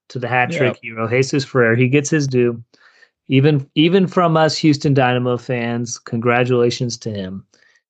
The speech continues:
Speaker 1: Good
Speaker 2: Yeah.
Speaker 1: shout out, Kyle. Good shout out. So why
Speaker 2: Yes,
Speaker 1: don't you
Speaker 2: sir.
Speaker 1: go ahead and, uh,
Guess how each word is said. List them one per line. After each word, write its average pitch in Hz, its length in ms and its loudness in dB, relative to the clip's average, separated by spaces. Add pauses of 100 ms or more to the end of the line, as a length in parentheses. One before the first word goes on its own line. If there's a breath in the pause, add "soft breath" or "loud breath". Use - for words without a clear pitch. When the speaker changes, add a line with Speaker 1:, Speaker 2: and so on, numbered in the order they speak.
(160)
Speaker 1:
Good 135 180 2
Speaker 2:
Yeah. - 60 -6
Speaker 1:
shout 104 260 -2
out, 90 180 -10
Kyle. 90 260 -12
Good 107 240 -6
shout 90 300 -8
out. - 180 -12 (460)
So 175 180 -4
why 185 100 2
Speaker 2:
Yes, 269 80 -2
Speaker 1:
don't 226 100 -6
you 262 60 -4
Speaker 2:
sir. 190 60 -2
Speaker 1:
go 220 140 0
ahead 185 320 0
and, 160 300 0
uh, 143 360 4